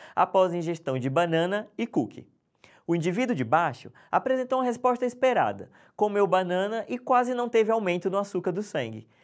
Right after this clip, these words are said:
enquanto a resposta glicêmica ao cookie foi gigantesca. O impressionante é que o indivíduo de cima apresentou uma resposta glicêmica acentuada após comer banana e praticamente não teve aumento na glicemia após a ingestão de cookie,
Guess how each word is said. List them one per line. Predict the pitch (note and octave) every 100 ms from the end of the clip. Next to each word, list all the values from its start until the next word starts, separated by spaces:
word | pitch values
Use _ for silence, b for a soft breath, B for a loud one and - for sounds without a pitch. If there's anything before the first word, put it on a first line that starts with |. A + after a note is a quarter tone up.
| b
enquanto | C4 B3+ A3+ F#3+
a |
resposta | F3+ F3+ E3 E3
glicêmica | D3+ D#3 D3+ A#2+ A#2+ E3
ao | F3
cookie | - G#3 G#3+ -
foi | - D3+
gigantesca. | A2+ F#3 A3+ A3 - - _ _ _ b b
O | C3
impressionante | D#3+ B3+ A3 C3 A2+ C3+ D3 A2 - b b
é | D3
que | D3
o |
indivíduo | F3+ D#3 C#3+ B3 A3
de | A2+
cima | A2 - F3+ A#2 G#2 B
apresentou | E3+ F3+ A3+ G3+ G3 A#3+
uma |
resposta | A3 G#3+ G#3 G#3
glicêmica | F#3 F3+ F#3 F3+ F#3 A3
acentuada | B3+ - A#3+ - C#3 D3+ F#3+ C#3+
após | F3 F3 F#3
comer | G3 F3+
banana | F3+ B3 F3+ C#3 A2 b b b -
e | E3
praticamente | - E3+ A#3 A#3 - F3+ D#3+ D#3
não | D3+ G#3
teve | B3 F#3
aumento | D3 B2 A2+ A#2
na | B2
glicemia | B2+ C3+ E3+ D#3+ E3+ F#3+ B B
após | B3 B3+ D#3+ D#3
a |
ingestão | E3 F#3 F3 D#3
de | G3
cookie, | - C#3 C3 B2